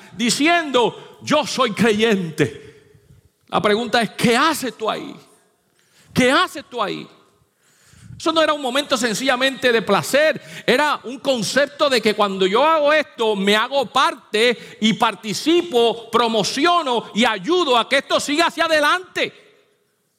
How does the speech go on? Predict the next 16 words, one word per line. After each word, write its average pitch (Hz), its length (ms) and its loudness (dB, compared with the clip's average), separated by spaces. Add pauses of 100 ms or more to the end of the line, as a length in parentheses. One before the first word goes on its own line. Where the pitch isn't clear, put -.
(120)
Porque 247 320 2
mi 247 160 -2
pago 277 680 0
de 247 180 0
ticket 294 540 0
para 240 380 2
esto 254 380 -6 (120)
ayuda 254 600 0
a - 80 -8
que 226 240 2
la, 247 180 2
esta 349 180 0
noticia 330 560 0
siga 359 360 2
hacia 311 160 0
adelante. 349 580 -2